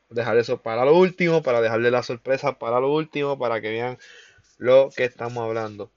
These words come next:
Este, nada, vamos con lo más, eh, destacado de esta semana. Empezamos con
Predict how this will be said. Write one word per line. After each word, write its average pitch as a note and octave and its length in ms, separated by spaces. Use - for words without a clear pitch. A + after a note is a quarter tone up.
Este, A#2 720
nada, C3 360
vamos A#2+ 340
con C3 580
lo A2+ 480
más, C3+ 440
eh, A#2 540
destacado C3 920
de A2+ 380
esta A#2+ 240
semana. C#3+ 800
Empezamos A#2 500
con A#2+ 260